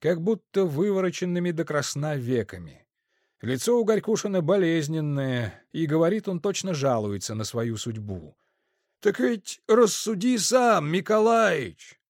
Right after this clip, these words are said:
Нечто так гоже! Одному клин, да другому клин!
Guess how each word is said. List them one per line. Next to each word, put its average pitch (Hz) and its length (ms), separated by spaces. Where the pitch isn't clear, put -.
Нечто 247 440
так 226 280
гоже! 208 640
Одному 247 520
клин, 262 480
да 214 100
другому 240 580
клин! 247 540